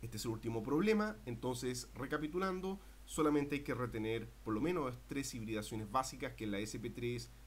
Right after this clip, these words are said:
la S P dos, la S P, recordar sus geometrías, calcular este simple número de hibridación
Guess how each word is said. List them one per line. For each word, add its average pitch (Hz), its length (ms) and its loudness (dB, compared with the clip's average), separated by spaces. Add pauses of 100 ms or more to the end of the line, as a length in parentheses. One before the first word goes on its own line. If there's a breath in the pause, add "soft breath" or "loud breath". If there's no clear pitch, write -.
(160 loud breath)
la 98 140 -4
S 107 200 -4
P 104 120 -4
dos, 107 420 -4 (880)
la 87 140 -8
S 87 200 -6
P, 208 240 0 (360)
recordar 104 400 -2
sus - 160 -12
geometrías, 156 680 2 (380 loud breath)
calcular 151 460 4
este 175 180 -4
simple 175 360 0
número 151 340 4
de 143 80 2
hibridación 143 840 0